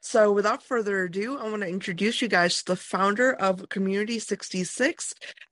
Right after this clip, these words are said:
Dia Foley. Welcome to the show, Dia. I'm so honored to host you.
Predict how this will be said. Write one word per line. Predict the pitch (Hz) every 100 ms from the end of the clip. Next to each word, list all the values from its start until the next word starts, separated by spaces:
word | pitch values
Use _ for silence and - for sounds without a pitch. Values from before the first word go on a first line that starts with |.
| _ -
Dia | 220 247 277
Foley. | 269 - 214 214 196 156
Welcome | 170 190 190 262
to | 269
the | 285
show, | 277 247
Dia. | 214 233 277
I'm | 302 262
so | - 247
honored | 220 220 226
to | 240
host | 247 320 - 226
you. | 160 151